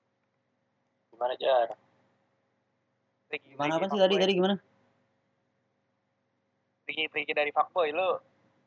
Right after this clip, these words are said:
Speaker 2: sudut pandang lu gimana? Apakah gimana sih tadi? Ini kayaknya tadi fuckboy ganteng dah, lu.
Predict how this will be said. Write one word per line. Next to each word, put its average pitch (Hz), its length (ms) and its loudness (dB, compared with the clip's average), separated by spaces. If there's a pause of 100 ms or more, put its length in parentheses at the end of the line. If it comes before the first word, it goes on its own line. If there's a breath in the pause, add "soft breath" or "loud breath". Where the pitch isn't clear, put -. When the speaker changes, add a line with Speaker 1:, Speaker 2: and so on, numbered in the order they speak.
(220)
Speaker 2:
sudut - 160 -14
pandang 143 320 0
lu - 20 -8
gimana? 156 460 -4
Apakah 131 400 0 (1040)
gimana 190 260 0
sih - 100 -16
tadi? 220 260 -6
Ini 208 160 -14 (920)
kayaknya 208 180 2
tadi 220 220 -4
fuckboy 160 340 -6
ganteng 135 320 0
dah, 131 160 -8 (320)
lu. 143 140 -10